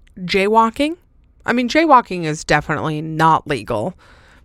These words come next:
but I get that it is kind of thrilling. I always feel like Mary-Kate and Ashley in New York Minute when I jaywalk. <laughs> I don't know why. Okay.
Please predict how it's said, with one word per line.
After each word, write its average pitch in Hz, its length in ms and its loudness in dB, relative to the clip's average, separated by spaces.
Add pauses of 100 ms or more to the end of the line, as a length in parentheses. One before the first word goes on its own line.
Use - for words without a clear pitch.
but 254 340 4
I 233 100 2
get 196 240 -2
that 170 140 -2
it 165 60 -4
is 151 180 -2
kind 135 200 -4
of 143 80 -8
thrilling. - 360 -8
I 196 120 -2
always 196 240 -2
feel 202 160 -4
like 180 200 -4
Mary-Kate 107 420 -6
and - 100 -10
Ashley - 400 -8
in 185 120 -8
New 175 100 -6
York - 320 -10
Minute - 360 -10
when - 120 -10
I 82 120 -10
jaywalk. 95 500 -4 (580)
<laughs> - 0 -
I - 760 -12
don't 240 220 -2
know 185 100 -4
why. 160 220 -4
Okay. 185 320 -2